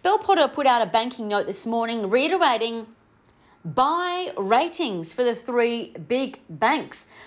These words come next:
calling out C B A, A N Z, N A B as a buy, while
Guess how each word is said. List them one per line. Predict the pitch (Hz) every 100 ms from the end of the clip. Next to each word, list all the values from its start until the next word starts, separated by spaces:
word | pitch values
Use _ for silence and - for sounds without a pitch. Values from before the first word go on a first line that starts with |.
| -
calling | - 285 254
out | 220 185
C | - 277
B | 233
A, | 214 185 156 -
A | 262
N | 285 262
Z, | 208 233 185 165 -
N | 269
A | 214 196
B | 180 254 302
as | 208 185
a |
buy, | 190 220 320
while | 311 196 170 165 170 170